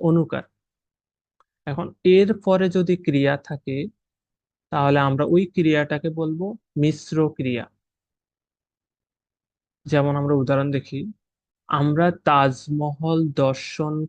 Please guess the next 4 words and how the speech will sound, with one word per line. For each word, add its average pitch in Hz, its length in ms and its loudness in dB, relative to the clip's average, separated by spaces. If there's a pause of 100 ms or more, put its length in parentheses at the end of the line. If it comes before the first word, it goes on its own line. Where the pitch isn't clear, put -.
করলাম। 127 500 -2 (2250)
আমরা 147 300 -2
তাজমহল 147 720 -2
দর্শন 147 520 -4